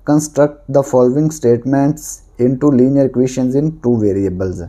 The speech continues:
तो अब हमने equation को construct करना है।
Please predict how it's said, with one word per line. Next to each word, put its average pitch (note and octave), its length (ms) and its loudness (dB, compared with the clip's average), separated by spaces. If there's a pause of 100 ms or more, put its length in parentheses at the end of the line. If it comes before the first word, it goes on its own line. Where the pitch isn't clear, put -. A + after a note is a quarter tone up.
(680)
तो B2 100 2
अब C3+ 200 2
हमने D#3+ 420 2
equation D#3+ 520 -2
को G3+ 120 2 (120)
construct D3 560 0
करना G2 320 -2
है। G2+ 160 -6